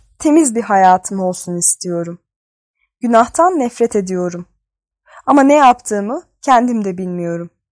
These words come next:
Öğrenim görmemiş kişiler şeytan kandırdı derler. Benim de şeytanın kandırdığını söylemekten başka yapacak bir şeyim yok şu anda." Gurov, "Yeter, yeter." diye mırıldandı.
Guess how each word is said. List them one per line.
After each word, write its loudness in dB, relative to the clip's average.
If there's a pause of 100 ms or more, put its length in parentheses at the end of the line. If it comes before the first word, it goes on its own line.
(600)
Öğrenim 2
görmemiş 2
kişiler 0
şeytan -2
kandırdı -4
derler. -4 (800)
Benim 4
de -2
şeytanın -4
kandırdığını -2
söylemekten 0
başka 2 (240)
yapacak 0
bir -12
şeyim -4
yok -4
şu -6
anda." -4 (1400)
Gurov, 2 (500)
"Yeter, -2 (360)
yeter." 2
diye -6
mırıldandı. -8